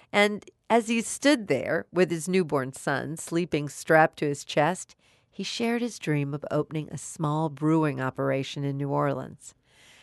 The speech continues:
It's always a treat to get to see someone's dream become a reality. We went to see him at Courtyard to learn all about it. Scott, how did the dream begin, and how did you get here?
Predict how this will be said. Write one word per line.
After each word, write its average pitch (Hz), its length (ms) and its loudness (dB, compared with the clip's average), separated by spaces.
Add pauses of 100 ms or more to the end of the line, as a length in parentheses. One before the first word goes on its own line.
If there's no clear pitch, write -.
(160)
It's - 220 -4 (140)
always 165 580 6
a 156 80 2
treat - 460 -4
to 165 80 -6
get 170 240 2
to 190 100 -6
see 156 240 -2
someone's 180 800 2
dream 156 640 0
become 139 340 -4
a 143 80 -2
reality. 139 800 0 (580)
We 240 160 2
went 233 240 0
to 254 140 2
see 254 240 4
him 226 120 4
at 196 140 2
Courtyard 143 640 4
to 160 140 -2
learn 143 360 -2 (120)
all 143 320 2
about 135 420 0
it. - 240 -10 (520)
Scott, 156 560 2 (560)
how 277 280 6
did 311 220 2
the 247 80 0
dream 214 540 4
begin, 160 800 4 (340)
and 170 140 2
how 226 180 2
did 233 220 0
you 180 60 -6
get 190 260 6
here? - 380 -10